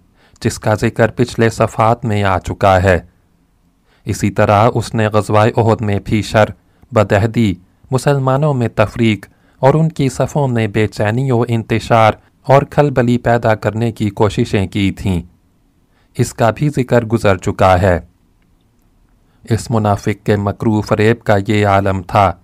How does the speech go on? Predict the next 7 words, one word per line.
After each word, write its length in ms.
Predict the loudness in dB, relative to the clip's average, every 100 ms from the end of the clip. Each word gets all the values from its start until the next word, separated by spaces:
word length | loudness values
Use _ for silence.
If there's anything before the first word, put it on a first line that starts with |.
| _ _ _ _
کہ 100 | -2
یہ 320 | 0 2 2
اپنے 340 | 0 -2 -2 -2
اظہار 400 | -2 -2 0 0
اسلام 600 | 0 -2 -6 -2 -2 -2
کے 160 | -4 -2
بعد 320 | 2 4